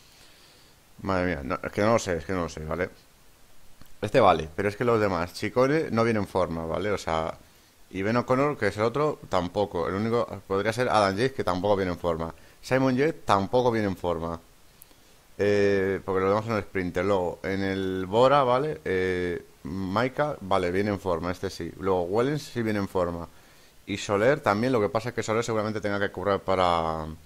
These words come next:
para Wellens. Luego, en el Ineos, el Kargi-, el ruso no viene en forma. Sivakov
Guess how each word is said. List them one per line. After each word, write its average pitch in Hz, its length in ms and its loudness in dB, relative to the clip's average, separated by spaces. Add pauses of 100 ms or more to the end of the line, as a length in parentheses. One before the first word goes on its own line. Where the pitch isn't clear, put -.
(240)
para 90 180 4
Wellens. 85 540 0 (1900)
Luego, 92 480 2
en 101 160 -2
el 101 160 0
Ineos, 131 420 0
el 107 160 -4
Kargi-, 104 340 0
el 101 120 0
ruso 156 340 0
no 139 100 2
viene 123 160 2
en 104 100 -2
forma. 85 440 0 (260)
Sivakov 120 640 2